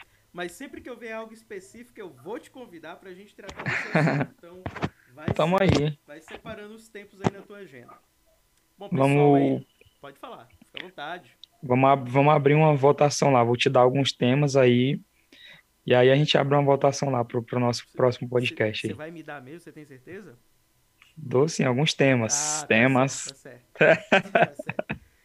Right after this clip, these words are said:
Speaker 1: Então é isso, galera. Esse foi mais um Franklin Talks Podcast, dessa vez aqui com meu amigo Pablo Salles. Espero que vocês tenham gostado.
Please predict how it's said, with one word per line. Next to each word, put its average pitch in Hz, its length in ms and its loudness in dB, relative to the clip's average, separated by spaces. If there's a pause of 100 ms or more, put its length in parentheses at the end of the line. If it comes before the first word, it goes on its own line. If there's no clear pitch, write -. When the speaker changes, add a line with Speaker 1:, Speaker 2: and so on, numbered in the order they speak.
(140)
Speaker 1:
Então - 160 -10
é 466 100 4
isso, 339 380 4
galera. 190 260 -12
Esse 262 580 -4
foi 190 220 -10
mais 196 320 -10
um 196 100 -18
Franklin 180 480 -16
Talks 147 380 -16
Podcast, 151 600 -20
dessa 147 240 -20
vez 135 200 -20
aqui 139 180 -20
com 147 120 -20
meu 143 160 -16
amigo 131 320 -18
Pablo 123 300 -20
Salles. 135 440 -20
Espero 160 280 -18
que - 80 -20
vocês 160 260 -20
tenham 160 200 -18
gostado. 139 640 -18